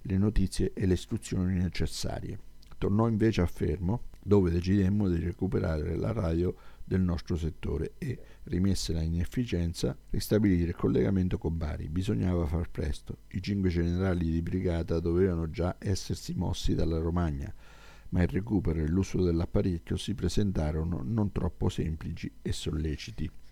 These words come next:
La mattina del tre aprile, con la solita automobile e naturalmente senza lasciar passare, io e l'ingegnere ripartimmo da Fermo per Macerata.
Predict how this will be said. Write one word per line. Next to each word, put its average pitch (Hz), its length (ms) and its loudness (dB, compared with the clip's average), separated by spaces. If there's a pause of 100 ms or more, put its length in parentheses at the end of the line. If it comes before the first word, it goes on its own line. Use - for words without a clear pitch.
(1500)
La - 100 -4
mattina 95 420 4
del 92 140 6
tre - 160 6
aprile, 82 340 0
con 85 140 0
la 82 80 2
solita 107 380 4
automobile 82 580 0
e - 60 -4
naturalmente 92 680 2
senza 90 320 0
lasciar 82 320 0
passare, 87 520 0
io - 240 0
e - 20 4
l'ingegnere 101 680 2
ripartimmo 90 640 -2
da 90 100 0
Fermo 92 340 -2
per 87 160 -2
Macerata. 90 680 -4